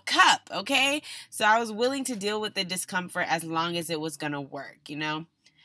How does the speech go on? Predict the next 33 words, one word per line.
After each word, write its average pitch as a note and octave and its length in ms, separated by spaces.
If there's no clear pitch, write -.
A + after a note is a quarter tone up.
So G#3+ 140
I G3+ 60
went B3 220
to C#4 80
sleep, G#3 420
discomfort F#3+ 760
and F#3 180
all, C#3+ 380
and E3 280
my E3 120
sleep F3+ 300
was E3 160
very D#3+ 320
restless E3 640
because D#3 320
I D3 80
could D3 200
feel E3 260
pressure D#3 720
the E3 200
whole E3+ 340
time D3+ 420
in D3 140
my C3+ 160
cervix E3 600
and C#3 120
vagina, D3 640
like, C3+ 380
it C#3 80
was D3+ 280
just C#3+ 280
throbbing C#3 500
pressure. D3+ 640